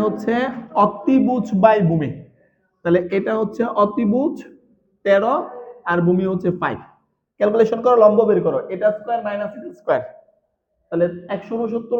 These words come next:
মাইনাস পঁচিশ, একশো চুয়াল্লিশ, রোড ওভার করলে বারো হবে। So এটা বারো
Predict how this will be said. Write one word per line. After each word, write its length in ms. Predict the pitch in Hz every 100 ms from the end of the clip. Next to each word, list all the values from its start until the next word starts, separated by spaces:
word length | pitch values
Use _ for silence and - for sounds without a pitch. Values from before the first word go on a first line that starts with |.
| 214
মাইনাস 260 | 214 220 214 247
পঁচিশ, 320 | 240 262 240 - -
একশো 200 | - 220 220
চুয়াল্লিশ, 440 | 240 233 233 277 - -
রোড 120 | 190
ওভার 120 | 202 202
করলে 140 | 202 175 170
বারো 180 | 180 156
হবে। 180 | 143 117 - - _ _ _
So 80 | - 185
এটা 140 | 185 196 180
বারো 160 | 185